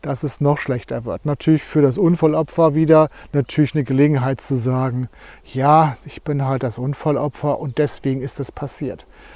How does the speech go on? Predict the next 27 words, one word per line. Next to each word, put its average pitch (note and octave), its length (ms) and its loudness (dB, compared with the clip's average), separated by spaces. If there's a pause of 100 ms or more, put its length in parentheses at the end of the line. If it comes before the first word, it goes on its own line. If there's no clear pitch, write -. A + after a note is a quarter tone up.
(220)
Ja, C#3 500 -2
kann C#3+ 160 -6
man C#3 180 -2
so A#2 140 -4
sehen, D#3 560 0
aber E3 580 0
auf C3 100 -10
der C3 140 -2
anderen D#3 280 -2
Seite D#3 300 0
darf D3+ 260 0
man D3 100 -4
auch C#3+ 180 -6
drüber D#3+ 260 0
nachdenken, D3+ 680 -2 (380)
ob C#3+ 160 -2
ich C3+ 140 -2
nicht D3 320 -2
als C#3 200 -10
Unfallopfer C#3+ 540 -2
durch - 280 -8
aktives E3 640 -2
Handeln E3+ 500 -2 (340)
auch C3+ 300 -4
mein C3 220 -4
Umfeld D3 540 -2
mitreiße F3+ 840 -2